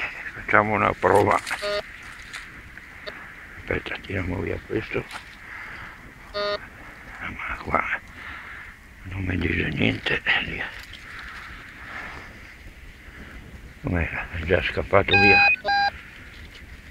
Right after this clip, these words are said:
Aspetta, sto facendo un casino della malora.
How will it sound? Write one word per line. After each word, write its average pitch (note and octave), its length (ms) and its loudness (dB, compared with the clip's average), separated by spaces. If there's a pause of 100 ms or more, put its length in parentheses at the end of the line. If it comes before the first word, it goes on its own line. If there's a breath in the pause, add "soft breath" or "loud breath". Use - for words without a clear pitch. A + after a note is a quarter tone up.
(460)
Aspetta, - 760 0 (840 loud breath)
sto F#2 200 -4
facendo F2+ 520 2
un F2+ 100 2
casino G2 520 8
della E2+ 280 6
malora. D#2+ 600 0